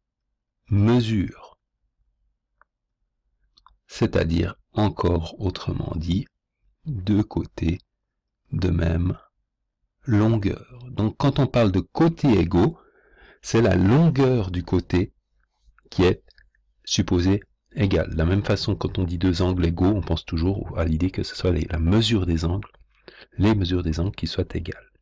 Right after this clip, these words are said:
Donc premier triangle, le triangle isocèle. L'étymologie en grec, isocèle veut dire iso esque-, vient de iso eskelos, skelos c'est les jambes, donc iso eskelos ça veut dire iso c'est le même, donc deux mêmes jambes,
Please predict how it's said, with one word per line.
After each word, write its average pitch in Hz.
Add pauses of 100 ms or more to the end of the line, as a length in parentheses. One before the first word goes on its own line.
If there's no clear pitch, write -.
Donc 87
premier 139
triangle, 131
le 135
triangle 104 (160)
isocèle. 101 (500)
L'étymologie 90
en 85
grec, 85
isocèle 90
veut 87
dire 87 (420)
iso 92
esque-, -
vient 85
de 82
iso 92
eskelos, 92
skelos 87
c'est 85
les 82
jambes, 87
donc 82
iso 87
eskelos 92
ça -
veut 85
dire 104 (200)
iso 87
c'est 82
le 80
même, 95
donc 85
deux 101
mêmes 98
jambes, 85